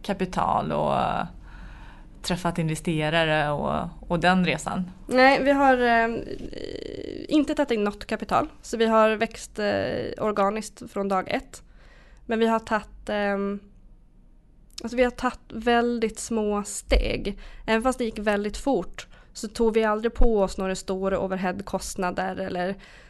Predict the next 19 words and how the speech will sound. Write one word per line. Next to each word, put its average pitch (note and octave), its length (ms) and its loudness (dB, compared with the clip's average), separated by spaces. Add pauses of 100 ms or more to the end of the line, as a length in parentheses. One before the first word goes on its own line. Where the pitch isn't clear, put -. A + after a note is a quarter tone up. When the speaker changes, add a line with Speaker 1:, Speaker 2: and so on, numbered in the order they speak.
Speaker 2:
så - 100 -12
att G3+ 60 -8
vi G#3+ 80 0
har G#3 60 0
verkligen G3 520 0
försökt F#3 640 -2
att D3 180 -2 (500)
testa G#3+ 320 2
av, F#3+ 420 8
har B3 260 8
vi F#3+ 120 2
den E3+ 140 0
här F3+ 300 0 (100)
perfect F3 400 -2
marketing F3 500 -2
fit - 380 -10
eller, F3+ 400 0 (220)
eller F#3+ 300 -2
inte? B3 580 2